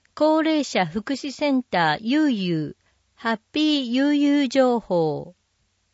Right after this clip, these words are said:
十四、スタンドアップ、支え合い掲示板。十五、和光市社会福祉協議会、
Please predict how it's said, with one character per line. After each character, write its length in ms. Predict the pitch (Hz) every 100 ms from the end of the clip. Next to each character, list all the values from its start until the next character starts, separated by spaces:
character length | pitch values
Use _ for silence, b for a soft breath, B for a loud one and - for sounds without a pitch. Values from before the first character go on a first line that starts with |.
| _ _ _ _ _ 208
十 340 | 233 320 285
四、 460 | 247 254 214 151 - _
ス 140 | _ -
タ 200 | 294 311
ン 120 | 320
ド 180 | 311 294
ア 60 |
ッ 40 | 294 _
プ、 280 | _ 175 143 - _
支 160 | - 233 208 311
え 260 | 330 320
合 100 | 294
い 120 | 294 262
掲 320 | 269 262 254
示 140 | 247
板。 520 | 233 214 196 185 180 208 _ _ _ _ _ _ _ _ _ _ _
十 340 | 202 285 320 262
五、 380 | 202 196 180 - _ _ -
和 160 | 226
光 280 | - 339 339
市 180 | - 226
社 180 | - 202
会 280 | 269 285
福 280 | 262 285 -
祉 200 | 254 269
協 280 | - 262 247
議 180 | 226 240
会、 400 | - 180 151